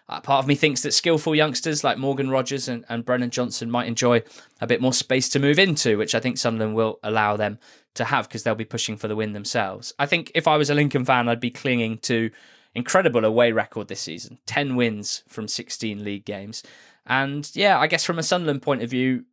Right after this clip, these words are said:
you mentioned it, in Accrington they took the aerial approach in the second half, played to their strengths really. Wyke's,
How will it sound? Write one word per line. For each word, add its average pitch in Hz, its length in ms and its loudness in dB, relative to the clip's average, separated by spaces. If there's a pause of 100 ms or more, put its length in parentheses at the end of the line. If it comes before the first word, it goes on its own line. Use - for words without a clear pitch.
you 120 140 -4
mentioned 135 360 -2
it, 101 120 0
in 117 100 0
Accrington 120 440 -2
they 113 120 0
took - 340 -4 (420)
the 135 160 -2
aerial 147 400 4
approach 113 460 0
in 110 80 -2
the 107 60 -8
second 110 340 -4
half, 104 340 -6
played 160 220 2
to 143 80 -4
their 139 140 4
strengths - 400 0
really. 110 240 0
Wyke's, 127 440 -2